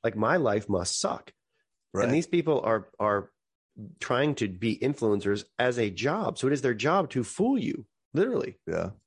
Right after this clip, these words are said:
Speaker 1: And then you compare yourself, "Well, well, gosh, I'm just, I'm just a dentist doing things. I'm not in these exciting places." And you get this weird like, this stinks. And instead, like, it, it, you know,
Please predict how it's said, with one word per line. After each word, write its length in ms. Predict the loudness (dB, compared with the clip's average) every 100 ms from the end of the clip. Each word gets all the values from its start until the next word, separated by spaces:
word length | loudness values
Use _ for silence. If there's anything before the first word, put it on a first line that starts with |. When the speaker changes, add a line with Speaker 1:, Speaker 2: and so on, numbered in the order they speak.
| _ 0
Speaker 1:
And 100 | 2
then 120 | 4
you 80 | 4
compare 360 | 2 0 0
yourself, 500 | 0 0 0 0 0
"Well, 200 | 0 -2 -2
well, 140 | -6
gosh, 340 | -4 -6 -6 -4
I'm 120 | 0
just, 200 | 0 -2 -8 -18 -18 -20 _ -8
I'm 100 | -2
just 180 | -2 -4
a 100 | -4
dentist 520 | 0 0 0 -4 -2
doing 240 | 0 2 2
things. 200 | 0 2
I'm 160 | 2
not 160 | 2 0
in 180 | -2 -2
these 160 | -2 -2
exciting 520 | -2 0 0 2 0
places." 400 | 0 0 0 -2
And 160 | 0
you 80 | 0
get 260 | 2 0 0
this 180 | -2 -2
weird 600 | -2 2 4 4 2 -2 _ _ _ _ _
like, 340 | 0 2 0 _ _ _
this 140 | -4 -4
stinks. 580 | -6 0 0 0 -12 -18 -20 _ _ _
And 100 | 2
instead, 460 | 2 2 2 2 2
like, 320 | 2 0 -2 _ _ _ _ _ _ _ _ _
it, 120 | -14 -14 _
it, 160 | -8 -8 _
you 100 | 0
know, 220 | 2 2